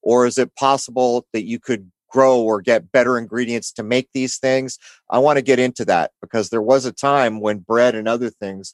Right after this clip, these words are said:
were main staples, but that does bring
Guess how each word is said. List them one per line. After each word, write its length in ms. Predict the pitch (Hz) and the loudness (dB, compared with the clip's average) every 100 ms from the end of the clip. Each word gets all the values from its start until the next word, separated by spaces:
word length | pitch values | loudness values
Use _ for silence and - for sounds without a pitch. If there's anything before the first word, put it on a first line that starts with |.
| _ _ _ | _ _ _
were 100 | 107 | -6
main 280 | 113 120 113 | -2 -4 -4
staples, 680 | - 135 131 - 92 71 - | -4 0 0 -2 -8 -10 -12
but 140 | 92 - | -10 -4
that 200 | 113 - | -4 2
does 380 | 139 143 139 - | 2 2 -2 -6
bring 380 | 127 127 131 131 | -2 0 -2 -6